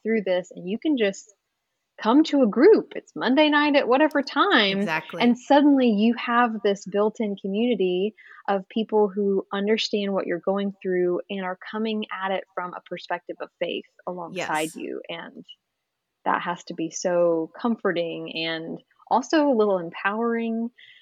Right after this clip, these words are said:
Speaker 1: and encouraging.
Speaker 2: Yeah, we're, we're really just excited for what the Lord is doing. Um, just 'cause, again, it's not a fun topic to talk about, but it's so real,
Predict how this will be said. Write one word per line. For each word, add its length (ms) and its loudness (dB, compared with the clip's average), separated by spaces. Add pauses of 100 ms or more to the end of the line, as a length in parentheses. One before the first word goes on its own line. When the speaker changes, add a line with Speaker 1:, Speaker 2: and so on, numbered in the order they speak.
(140)
Speaker 1:
and 360 -4
encouraging. 640 -6 (220)
Speaker 2:
Yeah, 260 0
we're, 400 0
we're 160 -2
really 560 -2
just 300 -8
excited 580 -6
for 160 -4
what 220 -6
the 100 -6
Lord 300 -8
is 240 -10
doing. 480 -10 (340)
Um, 480 -6 (800)
just 320 -6
'cause, 200 -4
again, 600 -4
it's 260 -6
not 220 0
a 60 -4
fun 580 -6
topic 520 -6
to 100 -8
talk 280 -6
about, 320 -4
but 160 -6
it's 280 -6
so 240 -4
real, 580 -6